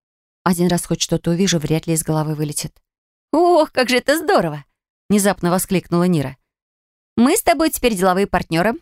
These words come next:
На выходные пойду патентовать идею, и ты со мной».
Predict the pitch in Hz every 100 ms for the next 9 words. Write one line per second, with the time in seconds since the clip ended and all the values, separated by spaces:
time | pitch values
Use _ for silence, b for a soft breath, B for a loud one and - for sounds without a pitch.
0 | _ - 214 214 - 202 233 - 202 208
1 | 196 202 196 196 190 190 190 277 247 -
2 | _ _ _ _ _ - 226 208 214 208
3 | 202